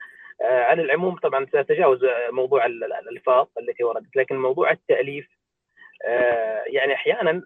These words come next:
يكون الباحث صاحب هوى، وهذا يعرف من،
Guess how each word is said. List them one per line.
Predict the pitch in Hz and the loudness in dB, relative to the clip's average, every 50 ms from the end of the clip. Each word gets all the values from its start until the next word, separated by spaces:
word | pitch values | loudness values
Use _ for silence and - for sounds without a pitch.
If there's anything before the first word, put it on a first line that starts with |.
| _ | _
يكون | - 139 147 - - 180 170 151 | -2 -2 -2 -2 -2 0 0 0
الباحث | 131 131 135 165 - - - - _ | 0 2 2 2 2 2 -2 0 _
صاحب | 160 135 123 113 - | 0 2 2 0 0
هوى، | - - 110 101 - _ _ _ _ _ _ _ _ _ _ - | -2 -2 -2 -2 -6 _ _ _ _ _ _ _ _ _ _ 2
وهذا | 143 147 165 196 233 247 226 202 185 208 226 233 - - | 2 4 4 4 6 6 6 6 8 6 6 6 6 4
يعرف | 220 233 - 196 220 220 - _ | 4 6 6 6 4 2 0 _
من، | 185 196 190 190 - | 0 0 0 0 -2